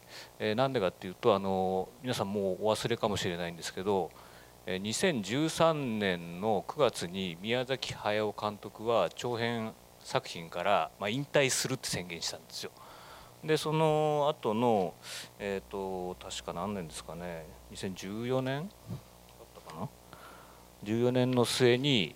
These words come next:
え、ジブリは一旦その制作体制を解散するっていう形で、え、スタジオ機能は一旦止めようっ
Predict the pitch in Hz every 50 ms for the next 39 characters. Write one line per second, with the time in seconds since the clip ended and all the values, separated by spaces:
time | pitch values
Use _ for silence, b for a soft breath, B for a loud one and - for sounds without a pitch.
0 | - - - 120 113 107 - 151 151 143 117 110 113 107 95 95 - - 151 143
1 | 147 139 151 139 143 139 - 151 147 147 165 160 - - 180 170 156 - - 101
2 | 90 92 98 101 92 - - 123 127 127 - 147 147 143 - 147 143 151 151 -
3 | - - 87 82 - - 90 - 90 85 - 98 95 117 110 95 82 - - 95
4 | 92 - - - 147 143 139 151 143 - - 160 143 113 95 - - 123 104 -
5 | 117 127 165 190 190 196 151 -